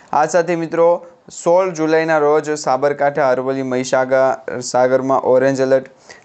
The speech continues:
જાહેર કરવામાં આવ્યું છે. તેમજ ત્રણ જિલ્લાઓમાં ભારે વરસાદની આગાહી કરવામાં આવી રહી છે. તેમાં બનાસકાંઠા, મહેસાણા, પાલ-, પંચમહાલ, દાહોદ, અમરેલી, ભાવનગર, નવસારી તેમજ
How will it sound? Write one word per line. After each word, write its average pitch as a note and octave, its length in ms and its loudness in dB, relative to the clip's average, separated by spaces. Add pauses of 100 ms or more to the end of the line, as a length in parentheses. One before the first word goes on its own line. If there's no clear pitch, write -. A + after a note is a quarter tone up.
(120)
જાહેર B2+ 240 0
કરવામાં C#3 380 0
આવ્યું C3+ 140 -2
છે. C3+ 220 -6
તેમજ C#3 320 -2 (160)
ત્રણ D#3+ 280 0
જિલ્લાઓમાં C#3+ 500 0
ભારે B2 180 2
વરસાદની B2+ 460 -2
આગાહી B2 260 0
કરવામાં B2+ 380 -2
આવી B2 120 0
રહી B2+ 140 -4
છે. B2 160 -6
તેમાં C3 400 -2 (320)
બનાસકાંઠા, C#3+ 600 0
મહેસાણા, C#3 520 -2
પાલ-, B2+ 440 -2 (140)
પંચમહાલ, C#3+ 600 0
દાહોદ, C3+ 580 0
અમરેલી, C3 440 0
ભાવનગર, B2+ 500 -2
નવસારી B2 500 0
તેમજ C3 300 0